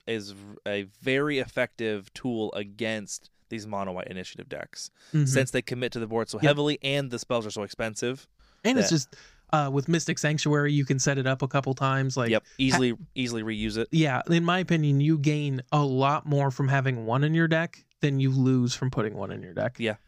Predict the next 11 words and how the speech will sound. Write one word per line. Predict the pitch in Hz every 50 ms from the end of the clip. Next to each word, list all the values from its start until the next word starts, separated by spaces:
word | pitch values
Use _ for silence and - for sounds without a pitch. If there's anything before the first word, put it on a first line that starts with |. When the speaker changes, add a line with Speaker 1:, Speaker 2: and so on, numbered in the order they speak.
| _ - -
Speaker 1:
for | 107
sure. | 147
Speaker 2:
Especially | 143 104 104 165 151 - 160 147
in | 143 135
something | - 151 135 - 147 139 131
that's, | 135 135 - - - - _ _ _ _ _ _ _ _ -
like, | 165 151 139 127 -
this | - 156 147 -
deck | - 143 135 131 151
isn't | 143 139 127 -
hyper-focused. | - - 143 131 - 135 123 - 143 139 131 - 147 139 - - - -